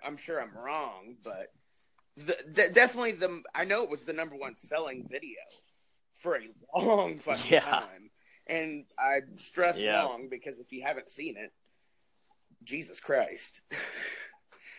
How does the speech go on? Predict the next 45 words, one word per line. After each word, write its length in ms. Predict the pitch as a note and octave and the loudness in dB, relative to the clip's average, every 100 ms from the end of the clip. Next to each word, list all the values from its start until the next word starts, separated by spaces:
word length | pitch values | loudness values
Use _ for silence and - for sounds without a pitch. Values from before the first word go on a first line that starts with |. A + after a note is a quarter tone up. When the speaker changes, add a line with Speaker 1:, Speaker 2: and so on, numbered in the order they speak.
| - - _ _ _ - | -20 -20 _ _ _ 6
Speaker 1:
And 140 | D#3+ F#3 | 10 10
that's 160 | F#3+ | 8
actually, 400 | F#3 F#3 - F3 | 6 2 2 2
the 80 | F3 | 4
fir-, 240 | D3+ - D3 | 2 0 -4
Speaker 2:
<laughs> 60 | - | -2
Speaker 1:
I 160 | D3 | -4
talked 260 | D3+ D#3 D3 | -4 -8 -8
about 160 | D3 B2+ | -10 -10
meeting 200 | C3 B2 | -14 -10
Tommy 280 | C3+ B2 | -10 -8
Lee 160 | A#2 B2 | -10 -8
last 260 | A#2 A2 A#2 | -6 -8 -10
night 220 | G#2+ - A2+ | -12 -10 -14
on, 80 | G2+ G2+ _ G2 | -14 -16 _ -20
on 60 | G2 | -20
the 60 | |
show, 280 | - A2 G2 G2+ _ _ - B2 | -12 -8 -8 -10 _ _ -10 0
but 300 | A2+ G#2 - | 2 2 -2
I, 100 | A2 A2+ | -8 -4
that 120 | B2 | -4
was 140 | A#2+ | -2
actually 240 | A#2+ A#2 B2 | -4 -4 -6
one 80 | A2+ | -6
of 60 | A2 | -6
the 40 | |
first 220 | A2+ A2+ A2 | -4 -4 -6
things 200 | A2+ G#2+ | -8 -8
I 120 | G2 | -10
said 280 | - A2+ A#2 | -4 -6 -4
to 140 | G#2 | -10
him 120 | F#2 | -8
was, 240 | F#2+ G2 - | -8 -8 0
"Hey, 380 | C#3 C#3 F#2 - - _ _ _ _ | 4 4 2 -6 -16 _ _ _ _
you 100 | - | -4
know, 240 | G#2 F#2 G2 - - | -4 -4 -8 -8 2
I'm 160 | B2+ C3+ | 2 6
Tommy, 440 | D3 C#3 C#3 C#3 | 4 4 0 -2
you're 100 | C3 | -2
Tommy. 480 | A#2+ C3+ A#2 A2 A2+ - - - - _ _ _ | 0 0 -2 -4 -12 -16 -20 -20 -20 _ _ _
You 160 | B2 C#3+ | -4 4
got 120 | D3 | 4
a 60 | B2 | 6
big 240 | C3 A#2+ | 0 0
dick, 240 | B2 C3+ | -2 -2